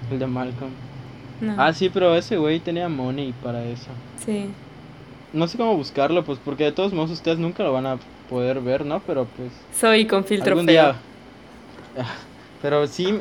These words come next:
Speaker 1: recuerdo mucho ese filtro.
Speaker 2: Guay. Yo no me daba cuenta. Solo era así como, bueno.
Speaker 1: Ah, yo creo que sí.
Speaker 2: No, tampoco es como que cuestionara mucho a la tele o a los programas como Soy ciento uno, ya sabes, solo los veía.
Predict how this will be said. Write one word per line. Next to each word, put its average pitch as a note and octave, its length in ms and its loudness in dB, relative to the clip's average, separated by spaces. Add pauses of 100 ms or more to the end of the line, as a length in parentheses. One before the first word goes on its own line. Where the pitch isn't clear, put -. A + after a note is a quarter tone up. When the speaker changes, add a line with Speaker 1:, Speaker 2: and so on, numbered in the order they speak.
Speaker 1:
recuerdo D#3+ 400 2
mucho D3 220 -2
ese D#3+ 180 -2
filtro. C3+ 600 -6 (840)
Speaker 2:
Guay. F#3 340 -6 (800)
Yo F#4+ 60 2
no C5 120 8
me C#4 80 6
daba F#3+ 280 6
cuenta. F3+ 440 2 (280)
Solo C#4 240 4
era C4 120 6
así B3 180 0
como, A3+ 400 0 (380)
bueno. D4+ 300 2 (380)
Speaker 1:
Ah, B2+ 160 -4
yo D#3+ 140 2
creo B3+ 140 0
que C#3 100 -2
sí. A#2+ 260 -4 (280)
Speaker 2:
No, A3 80 -4
tampoco A3 320 4
es B3 140 2
como F#3+ 360 -4
que F#3 380 0
cuestionara G3+ 560 0
mucho G3+ 300 0
a G3 40 4
la F#3 100 2
tele F#3 380 -2 (240)
o G#3 60 2
a G3+ 40 4
los F#3+ 180 0
programas F#3+ 680 0 (540)
como F#3+ 180 -4
Soy G3 220 0
ciento F#3 320 -4
uno, F3+ 240 -2
ya F#3 140 -4
sabes, G3 240 -8
solo G3+ 220 0
los G3+ 160 -2
veía. - 320 -6